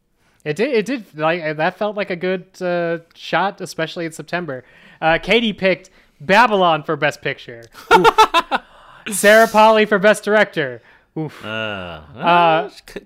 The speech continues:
Speaker 2: kinda close on
Speaker 1: <laughs> Yeah.
Speaker 2: the category.
Speaker 1: Colin Farrell for Best Actor and Cate Blanchett, uh, for Best Actress. So that's oh for four for Katie. Big
Speaker 2: Yikes.
Speaker 1: Goose said, Patches said the
Speaker 2: Oh, yeah,
Speaker 1: best
Speaker 2: here we go.
Speaker 1: picture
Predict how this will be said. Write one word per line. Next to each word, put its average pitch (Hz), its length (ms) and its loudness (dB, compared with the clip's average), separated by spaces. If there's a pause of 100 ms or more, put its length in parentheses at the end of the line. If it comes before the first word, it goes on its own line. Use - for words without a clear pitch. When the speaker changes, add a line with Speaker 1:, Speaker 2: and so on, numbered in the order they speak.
Speaker 2:
kinda 302 280 -10
close - 360 -16
on 95 200 -18 (220)
Speaker 1:
<laughs> - 240 -20
Yeah. 143 180 -6
Speaker 2:
the 156 200 -6
category. 135 500 -18 (460)
Speaker 1:
Colin 220 320 2
Farrell 220 340 2
for 208 140 -6
Best 196 260 0
Actor 175 640 -2
and 147 340 -4
Cate 151 300 -8 (120)
Blanchett, 143 500 -6 (140)
uh, 143 380 -6
for 131 220 -10
Best 131 300 -12 (100)
Actress. 139 480 -14
So 139 400 -8
that's 143 320 -10 (120)
oh 190 220 0
for 180 140 -10
four 160 260 -4
for 156 100 -12
Katie. 135 480 -8 (520)
Big 185 160 0
Speaker 2:
Yikes. 147 40 -14
Speaker 1:
Goose 165 220 -2
said, 139 320 -6 (320)
Patches 180 800 0 (360)
said 165 220 -4
the 156 60 -4
Speaker 2:
Oh, 135 40 -4
yeah, 123 60 -4
Speaker 1:
best - 240 0
Speaker 2:
here 147 120 0
we 156 40 4
go. 233 60 2
Speaker 1:
picture 135 420 -8